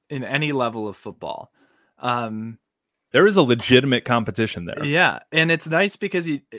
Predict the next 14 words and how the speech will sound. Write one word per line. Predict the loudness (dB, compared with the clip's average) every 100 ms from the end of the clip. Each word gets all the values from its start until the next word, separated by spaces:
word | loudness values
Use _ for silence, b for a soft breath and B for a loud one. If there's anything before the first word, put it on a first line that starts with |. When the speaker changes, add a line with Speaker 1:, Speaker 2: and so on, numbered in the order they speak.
| -18
Speaker 1:
th-, | -18 -16
there's | -10 -8 -2
no | 0 0
concern | 0 -6 -4 -4 -2 -2 -4 -8 -14 _
about | -10 -4 -4 -6
the |
starting | -10 -4 -4 -4
quarterback | -6 -6 -6 -8 -10
job. | -10 -10 -10
So | -12
it's, | -8
like, | -8 -6
low | -2 -2
pressure, | -2 -8 -6 -10 -12